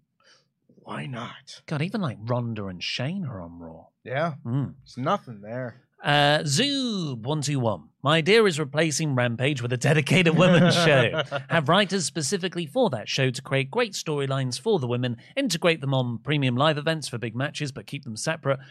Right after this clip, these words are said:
Speaker 2: Ratings might be an issue, however."
Speaker 1: Yeah, I <clears throat> reckon so.
Speaker 2: Yeah. I think, uh, I think really you want to train the A E W audience to see these women as credible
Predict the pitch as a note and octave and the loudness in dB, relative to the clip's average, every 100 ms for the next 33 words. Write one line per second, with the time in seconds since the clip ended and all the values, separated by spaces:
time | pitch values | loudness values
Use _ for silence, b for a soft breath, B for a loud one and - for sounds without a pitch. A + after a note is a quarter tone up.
0 | B - G3 F3 F3+ B2+ C#3 C3 A#2+ A2+ | B 0 0 0 -2 0 -2 -2 -4 -4
1 | - A2+ G#2+ G#2+ G2+ F2+ F2 B2 A2+ A#2 | -4 -6 -6 -8 -8 -10 -12 -12 -4 -2
2 | A#2+ A2 - _ _ - A#2 A2 B2 C3 | -2 -4 -10 _ _ -10 -6 -2 -2 -2
3 | D3 C#3+ C3+ C3 A#2+ A2 G#2+ - _ _ | -4 -6 -6 -4 -2 -2 -6 -14 _ _
4 | C3+ A2+ F2 B B B B F#3+ A#3+ B3 | -8 -8 -8 B B B B -4 -2 -4
5 | F3 F3 D3+ C3 G2+ b b b b - | 2 4 4 2 -2 b b b b -8
6 | D3 F3+ C3 E3 F#3 A3+ D#3 D3+ D3 C#3 | -4 -4 0 2 2 0 -2 -4 -4 -4
7 | C3 A2 F#2+ _ _ _ - - C3 C#3+ | -4 -4 -10 _ _ _ -10 -10 -6 -4
8 | D3 D3 C#3+ C3 C3 A#2+ B2+ A#2+ B2+ A#2+ | -4 -6 -6 -4 -4 -4 -6 -6 -6 -6
9 | A#2+ B2 C#3 E3+ E3 - B2 G#2+ - _ | -6 -6 -6 -8 -12 -8 -8 -8 -12 _
10 | - - C3+ A#2+ A#2 A2 - _ C3 A#2 | -12 -8 -6 -6 -8 -10 -14 _ -8 -8
11 | A2+ G#2+ - D3 C#3 D3 D3 D3 C#3 | -8 -12 0 0 2 2 0 0 -6